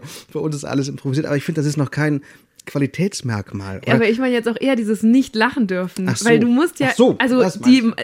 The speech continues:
Speaker 1: du.
Speaker 2: also ich habe den Eindruck,
Speaker 1: Ja.
Speaker 2: dass ein großer Teil eurer
Speaker 1: <laughs>
Speaker 2: schauspielerischen Leistung ja,
Speaker 1: Ja.
Speaker 2: auch daran besteht,
Speaker 1: Ja.
Speaker 2: euch dann nicht
Speaker 1: Ja.
Speaker 2: zu beämmeln in dem
Speaker 1: Ja,
Speaker 2: Moment.
Speaker 1: aber das passiert natürlich dauernd.
Speaker 2: Ja.
Speaker 1: Und das, äh, gibt's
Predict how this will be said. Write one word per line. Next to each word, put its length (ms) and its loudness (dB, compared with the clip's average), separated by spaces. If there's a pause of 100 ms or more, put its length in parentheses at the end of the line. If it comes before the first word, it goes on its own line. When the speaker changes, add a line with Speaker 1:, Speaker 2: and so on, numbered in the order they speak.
Speaker 1:
du. 80 -4
Speaker 2:
also 160 2
ich 140 -2
habe 100 -2
den 140 -2
Eindruck, 200 2
Speaker 1:
Ja. 100 4
Speaker 2:
dass 200 0
ein 200 0
großer 320 0
Teil 160 0
eurer 220 2
Speaker 1:
<laughs> 20 -2
Speaker 2:
schauspielerischen 600 0
Leistung 260 0
ja, 120 2
Speaker 1:
Ja. 80 -2
Speaker 2:
auch 140 0
daran 320 -2
besteht, 320 -2
Speaker 1:
Ja. 80 -2
Speaker 2:
euch 80 2
dann 260 4
nicht 300 2 (260)
Speaker 1:
Ja. 200 -6
Speaker 2:
zu 140 4
beämmeln 720 2
in 180 -4
dem 140 0
Speaker 1:
Ja, 120 -2
Speaker 2:
Moment. 280 -4
Speaker 1:
aber 120 -2
das 160 -6
passiert 300 -10
natürlich 240 -12
dauernd. 420 -12
Speaker 2:
Ja. 400 0
Speaker 1:
Und 120 -8
das, 220 -8
äh, 160 -12 (480)
gibt's 240 -14